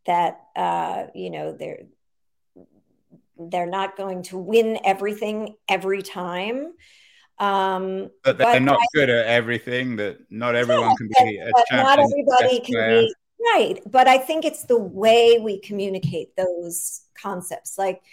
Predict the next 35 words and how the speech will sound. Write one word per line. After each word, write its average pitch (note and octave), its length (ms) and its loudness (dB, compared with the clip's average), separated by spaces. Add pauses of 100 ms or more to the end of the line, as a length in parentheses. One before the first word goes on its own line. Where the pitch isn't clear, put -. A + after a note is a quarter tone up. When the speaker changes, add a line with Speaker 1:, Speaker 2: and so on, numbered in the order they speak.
(460)
Speaker 1:
you A#3+ 340 -4
can, A3 520 -4 (380)
uh, G3 360 2 (100)
you G#3 160 -6
know, F3+ 220 0
give A#3+ 260 0
a B3+ 60 4
child A3+ 560 2
a - 80 -6
compliment. G3 640 -8
So A3 340 -2
I A#3 120 4
was A#3 120 2
a A#3 60 -2
teacher A#3 400 -12
for E3+ 180 -8
many E3+ 300 -10
years, E3 300 -10
and E3+ 100 -14
I E3+ 40 -10
remember G#3 720 -4 (460)
in F3+ 260 -8
some F3 280 -10
of E3+ 220 -14
my E3+ 460 -8
education G3+ 1000 -10 (120)
and F3+ 240 -8
then F3 180 -6
in F#3 220 -12
my E3+ 100 -10
practice G#3 580 -6
as E3+ 160 -12
a D#3+ 60 -14
teacher, A3+ 640 -8
I, F#3 280 -2